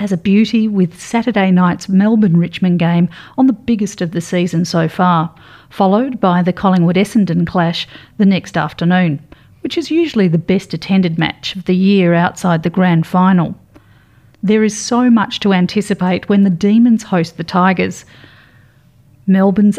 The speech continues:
unbeaten start to the season continued last Sunday against Hawthorn, blowing the Hawks away with the powerful eight-goal final term.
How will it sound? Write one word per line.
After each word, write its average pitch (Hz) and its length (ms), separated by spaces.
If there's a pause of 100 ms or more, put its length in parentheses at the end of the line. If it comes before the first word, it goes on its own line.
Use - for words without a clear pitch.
unbeaten 220 520
start 220 420
to 190 80
the 175 100
season 202 440
continued 226 540
last 175 300
Sunday 196 440
against 175 340
Hawthorn, 196 540 (880)
blowing 185 720
the 185 180
Hawks - 380
away 170 340
with 190 260
the 220 100
powerful 240 760
eight-goal 180 720
final 180 500
term. 170 480